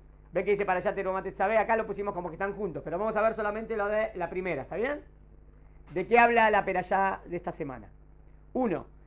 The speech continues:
la orden de construir el tabernáculo para que Dios resida en medio del pueblo. Que te pongo el objetivo, que Dios esté en medio de nosotros, tiene que ver con el templo.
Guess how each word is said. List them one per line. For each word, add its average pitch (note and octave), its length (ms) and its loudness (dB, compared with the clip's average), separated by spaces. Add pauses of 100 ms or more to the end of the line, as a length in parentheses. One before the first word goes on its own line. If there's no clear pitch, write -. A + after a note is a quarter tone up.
(160)
la F#3+ 320 8
orden C#4 380 8
de A3 120 2
construir G3+ 460 0
el G#3+ 160 2
tabernáculo A#3+ 880 0 (240)
para F3+ 300 4
que F#3+ 100 0
Dios A#3 220 4
resida C#4+ 680 2 (120)
en F3 180 -4
medio G3+ 320 -2
del D#3+ 140 -2
pueblo. A#2 360 -10 (680)
Que C3 80 -14
te B2+ 80 -10
pongo C#3+ 160 -10
el C#3 100 -8
objetivo, D3 440 -6
que C#3 160 -12
Dios F#3+ 300 -2
esté A#3 520 0 (180)
en D3+ 160 -6
medio G3 340 0
de E3 100 -2
nosotros, G3 600 0
tiene A3+ 280 0
que G#3 80 0
ver A3 160 0
con - 100 0
el G3 160 -6
templo. D3 400 -2